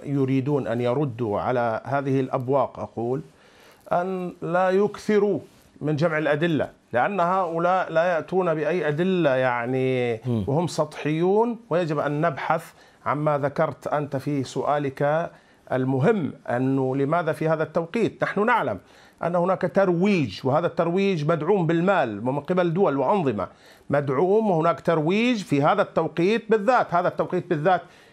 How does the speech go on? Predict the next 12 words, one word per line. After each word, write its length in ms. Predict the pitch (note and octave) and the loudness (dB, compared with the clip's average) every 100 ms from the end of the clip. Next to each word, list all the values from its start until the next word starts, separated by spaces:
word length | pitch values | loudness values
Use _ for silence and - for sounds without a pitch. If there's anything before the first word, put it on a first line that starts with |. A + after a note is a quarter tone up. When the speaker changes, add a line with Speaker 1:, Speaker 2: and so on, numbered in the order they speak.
| - | -2
Speaker 1:
يعني، 320 | F3 D#3+ F#3+ | 0 2 0
في 380 | - B3 C4 A#3+ | 0 2 2 2
ن-، 520 | G3 - E3 F3+ F3+ F#3 | 0 -4 -2 2 2 0
يعني، 360 | E3 E3 D3 | 0 2 2
من 140 | E3+ A#3+ | 0 2
منظورهم 720 | B3 B3 B3+ A3+ D#3 D#3+ D#3+ | 2 2 4 4 4 2 2
يشهد، 760 | A3+ A3 - F3 F3+ D3+ D3 D3 - - - | 2 0 -2 0 0 -2 -8 -10 -18 -8 0
يعني، 420 | E3 D#3+ F#3 F3+ | 2 2 2 2
ربما 680 | F3+ F3 C#3+ F3 F3+ F3+ G3 | 2 2 0 2 2 2 2
انحسار 680 | F#3+ - G3 - B3+ G3 C#3+ | 0 0 0 2 2 2 0
للإسلام 480 | D3+ C#3+ - E3+ | -2 -2 0 0
السياسي 640 | D3 C#3 F3 E3+ D#3 D3+ | 0 -2 0 2 2 0